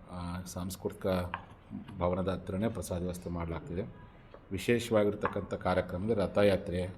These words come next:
ಆರಂಭ, ಸಾಮರಸ್ಯದ ನಡಿಗೆ ಎನ್ನುವಂಥ ಒಂದು ಶೀರ್ಷಿಕೆ ಅಡಿಯಲ್ಲಿ ರಥಯಾತ್ರೆಯನ್ನು ಸಂಜೆ ನಾಲ್ಕು ಮೂವತ್ತು ಗಂಟೆಗೆ ನಮ್ಮ ಬಸವೇಶ್ವರ ಕಾಲೇಜಿನ ಆವರಣದಿಂದ ಶುರುವಾಗ್ತಾಯಿದೆ.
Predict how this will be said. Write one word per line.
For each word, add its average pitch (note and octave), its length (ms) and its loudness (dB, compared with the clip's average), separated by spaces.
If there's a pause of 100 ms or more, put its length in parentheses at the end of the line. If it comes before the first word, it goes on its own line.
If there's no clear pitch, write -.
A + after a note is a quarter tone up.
ಆರಂಭ, E2+ 320 2 (640)
ಸಾಮರಸ್ಯದ G2 600 2
ನಡಿಗೆ F#2 360 4
ಎನ್ನುವಂಥ F2 400 0
ಒಂದು F2+ 360 0 (720)
ಶೀರ್ಷಿಕೆ A2+ 400 2
ಅಡಿಯಲ್ಲಿ F2+ 520 2 (580)
ರಥಯಾತ್ರೆಯನ್ನು G2 800 4 (640)
ಸಂಜೆ F#2+ 220 0
ನಾಲ್ಕು F#2+ 340 0
ಮೂವತ್ತು F#2 280 0
ಗಂಟೆಗೆ F2 380 -2 (600)
ನಮ್ಮ F#2 280 -2
ಬಸವೇಶ್ವರ G2 500 -2
ಕಾಲೇಜಿನ F2 500 -2 (400)
ಆವರಣದಿಂದ F2 460 0
ಶುರುವಾಗ್ತಾಯಿದೆ. F2+ 760 -2